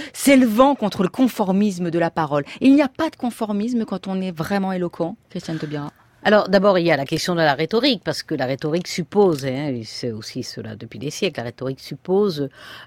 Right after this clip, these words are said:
Speaker 2: euh, le souci, alors on reprend Gorgias, évidemment, euh, avec, euh, Socrate, euh, euh, la rhétorique suppose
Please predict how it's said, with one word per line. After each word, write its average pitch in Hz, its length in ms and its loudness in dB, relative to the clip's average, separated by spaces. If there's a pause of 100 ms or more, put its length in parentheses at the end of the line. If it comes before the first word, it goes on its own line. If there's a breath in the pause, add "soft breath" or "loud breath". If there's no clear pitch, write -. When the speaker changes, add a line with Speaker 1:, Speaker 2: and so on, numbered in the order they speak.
Speaker 2:
euh, 143 120 -4
le 143 120 -2
souci, 175 380 -4
alors 123 180 -2
on 110 80 -10
reprend 127 320 -8
Gorgias, 120 760 -8
évidemment, 117 640 -10
euh, 117 180 -12 (460 loud breath)
avec, 120 440 -6
euh, 123 80 -4
Socrate, 160 640 -4 (400 loud breath)
euh, 147 420 0
euh, 160 400 -4 (200)
la 180 180 2
rhétorique 202 540 0
suppose 208 1000 4